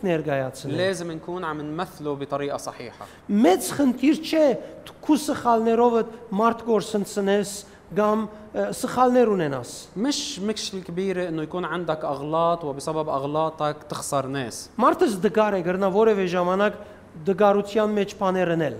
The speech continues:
Speaker 2: لأنه نح-، الإنسان ضعيف وممكن بضعفه يعمل أشياء غلط مرات.
Speaker 1: Բայց կարևորը ադիգա որ տեկրատ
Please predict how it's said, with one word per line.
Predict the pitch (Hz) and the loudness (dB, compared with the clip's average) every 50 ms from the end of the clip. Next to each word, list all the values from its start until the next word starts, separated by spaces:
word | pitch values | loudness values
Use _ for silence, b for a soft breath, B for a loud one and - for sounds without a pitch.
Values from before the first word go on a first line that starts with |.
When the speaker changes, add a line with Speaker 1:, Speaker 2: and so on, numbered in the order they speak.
| - - 156 | -8 -4 0
Speaker 2:
لأنه | 175 185 196 214 214 208 208 196 196 196 196 196 202 220 | 0 2 2 0 -2 -2 0 0 0 0 0 -2 -2 -4
نح-، | 214 - - | -6 -6 -8
الإنسان | 180 170 165 165 - 175 175 175 - 214 220 220 214 208 196 165 | -4 -4 -2 -2 0 -2 -2 -2 -2 -2 -2 -2 -2 -2 -4 -2
ضعيف | 165 147 160 185 202 202 196 - | -2 -2 0 0 0 -2 -2 -4
وممكن | 170 170 180 190 175 - 165 160 | -6 -4 -4 -4 -4 -6 -6 -4
بضعفه | 147 143 143 170 175 165 - 175 160 | -4 -4 -2 -4 -4 -4 -4 -6 -4
يعمل | 156 156 156 160 156 147 | -2 -2 -2 -2 -4 -6
أشياء | 165 151 - - 143 139 | -6 -8 -6 -4 -4 -2
غلط | 131 147 147 120 110 - | 0 0 0 0 -2 -4
مرات. | 127 117 - - - | -8 -10 -4 -2 0
Speaker 1:
Բայց | 196 190 180 | 0 0 2
կարևորը | 165 196 196 196 202 196 214 226 226 208 196 180 | 4 4 4 6 4 4 4 4 6 6 4 4
ադիգա | 202 202 226 220 | 2 2 2 2
որ | 185 196 190 196 - | 2 2 0 0 -2
տեկրատ | 202 196 - 202 202 196 | -4 -4 -2 -2 -2 -2